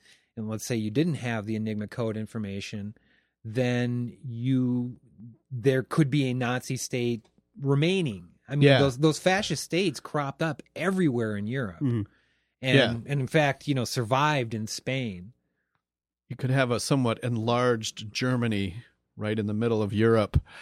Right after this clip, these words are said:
Speaker 1: Yeah.
Speaker 2: you know, still being Nazi.
Speaker 1: Absolutely.
Speaker 2: Yeah.
Speaker 1: You know, or so, I mean, and like I say, the, the, the fact that Spain was able to remain fascist, there, you, you keep reading news stories now and again where, you know, they're putting in a gas line or something in,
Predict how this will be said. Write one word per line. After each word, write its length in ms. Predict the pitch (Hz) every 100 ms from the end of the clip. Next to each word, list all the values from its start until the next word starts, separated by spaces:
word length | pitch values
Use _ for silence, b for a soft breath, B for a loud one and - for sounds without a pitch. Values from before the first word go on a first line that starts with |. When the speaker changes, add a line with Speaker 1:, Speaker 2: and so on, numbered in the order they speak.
| B B B B B -
Speaker 1:
Yeah. 140 | 120
Speaker 2:
you 60 | 120
know, 120 | 87
still 320 | - - 131
being 200 | 113 104
Nazi. 480 | 101 101 104 - 85 - _ _ _ _ _ -
Speaker 1:
Absolutely. 640 | 196 208 202 254 151 98 -
Speaker 2:
Yeah. 80 | 117 - _ _
Speaker 1:
You 80 | 151
know, 160 | 143 139
or 120 | 147
so, 140 | - 160
I 40 |
mean, 100 | 165
and 80 | 160
like 140 | 160
I 40 | 139
say, 220 | - 170
the, 180 | 120 123
the, 180 | 120 135
the 100 | 131
fact 280 | 160 156 147
that 100 | 104
Spain 340 | - 143 170
was 140 | 139 123
able 220 | 117 110
to 100 | 113
remain 320 | 113 113 101
fascist, 540 | - 110 131 - 113 120
there, 280 | 123 131
you, 480 | 123 107 107 127 131
you 160 | 127 123
keep 240 | - 139
reading 360 | 131 135 127 120
news 240 | 123 147
stories 400 | - 110 107 104
now 200 | 117 110
and 80 | 107
again 280 | 104 127 131
where, 220 | 104 98 b b b b b
you 80 | 117
know, 100 | 104
they're 140 | 101
putting 300 | - 135 120
in 100 | 113
a 60 | 95
gas 480 | 113 107 110 -
line 320 | 117 107 107 104
or 80 |
something 480 | - 120 110 113 107
in, 240 | 101 95